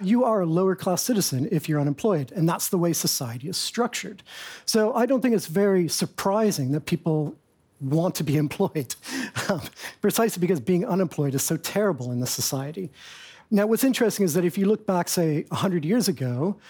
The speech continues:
people like sociologist Thorstein Veblen were talking about the leisure society, the leisure class.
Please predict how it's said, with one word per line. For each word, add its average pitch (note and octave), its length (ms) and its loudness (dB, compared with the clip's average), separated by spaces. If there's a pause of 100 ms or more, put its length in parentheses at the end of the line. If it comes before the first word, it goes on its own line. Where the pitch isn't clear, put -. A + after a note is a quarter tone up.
(240)
people A3 240 2
like F#3 340 2
sociologist E3+ 720 2
Thorstein D3+ 380 0
Veblen E3+ 380 2
were D#3 80 2
talking E3+ 400 0
about D#3 240 -2
the D#3+ 60 0
leisure F#3+ 300 2
society, G3 580 -4
the C#3+ 140 0
leisure F#3+ 300 4
class. - 480 -6